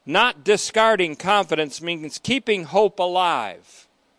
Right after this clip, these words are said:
When Christian faith shows exhaustion both in breathing, in hearing and receiving, breathing in, and in breathing out,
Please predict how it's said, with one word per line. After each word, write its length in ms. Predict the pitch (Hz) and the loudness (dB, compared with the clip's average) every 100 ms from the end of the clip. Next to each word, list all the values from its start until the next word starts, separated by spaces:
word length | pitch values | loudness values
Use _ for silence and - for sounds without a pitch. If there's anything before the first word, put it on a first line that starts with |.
| _ _ _ _ | _ _ _ _
When 180 | 139 147 | -8 -6
Christian 480 | - 220 - 214 185 | -2 -2 0 -4 -4
faith 400 | - 202 165 - | 0 0 0 -4
shows 480 | - 190 180 147 - | 0 2 2 0 -8
exhaustion 880 | 151 127 113 202 190 - 139 135 | -14 -6 2 4 2 -2 -10 -2
both 260 | 156 156 160 | 0 0 -2
in 140 | 143 | -8
breathing, 580 | 127 180 220 147 110 - _ _ _ _ _ | 0 2 2 -2 -8 -10 _ _ _ _ _
in 140 | 147 | -10
hearing 460 | 131 175 190 175 147 | -6 -2 0 0 -2
and 120 | 131 | -4
receiving, 680 | 127 117 185 190 131 113 113 _ _ _ _ _ _ - | -6 -6 -4 -4 -4 -10 -14 _ _ _ _ _ _ -2
breathing 400 | 175 170 160 160 | 2 2 0 0
in, 360 | 160 117 107 _ _ _ _ _ _ | 0 -2 -10 _ _ _ _ _ _
and 160 | 143 147 | -4 -4
in 120 | 139 | -4
breathing 400 | 131 165 156 147 | -2 0 0 0
out, 320 | 165 143 107 | 2 0 -2